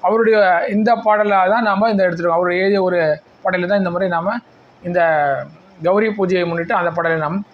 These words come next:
எடுத்துக்கொண்டிருக்கிறோம். இந்த பாடலை திருமதி வனிதா பாட்டீல் அவர்கள் பாடி கொடுத்திருக்கிறார்கள். வனிதா பாட்டீல் யாருன்னாக்கா, நம்மளுக்கு எப்பவுமே இந்த சேனல்ல உதவி செய்து கொண்டிருக்கின்ற, இந்த சேனலை வழிநடத்தி சென்று கொண்டிருக்கின்ற திரு அனந்த்குமார் பாட்டீல்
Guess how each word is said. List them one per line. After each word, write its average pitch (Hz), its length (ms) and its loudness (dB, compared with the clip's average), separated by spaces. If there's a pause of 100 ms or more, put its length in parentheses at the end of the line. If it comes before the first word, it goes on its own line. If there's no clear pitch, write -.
(220)
எடுத்துக்கொண்டிருக்கிறோம். 160 720 -2 (340)
இந்த 190 200 -2
பாடலை 202 680 0 (360)
திருமதி 185 300 -2
வனிதா 220 400 0
பாட்டீல் 185 260 -2
அவர்கள் 165 240 0
பாடி 160 200 -2
கொடுத்திருக்கிறார்கள். 139 680 -6 (640)
வனிதா 233 300 0
பாட்டீல் 214 280 0
யாருன்னாக்கா, 196 460 0
நம்மளுக்கு 185 300 0
எப்பவுமே 202 640 0
இந்த 170 280 0
சேனல்ல 190 420 2
உதவி 185 260 2
செய்து 175 300 -2
கொண்டிருக்கின்ற, 170 580 -2 (320)
இந்த 165 200 -4
சேனலை 196 200 0
வழிநடத்தி 185 480 0
சென்று 170 380 -4
கொண்டிருக்கின்ற 165 540 -2 (240)
திரு 160 160 -2
அனந்த்குமார் 214 640 0
பாட்டீல் 165 380 -2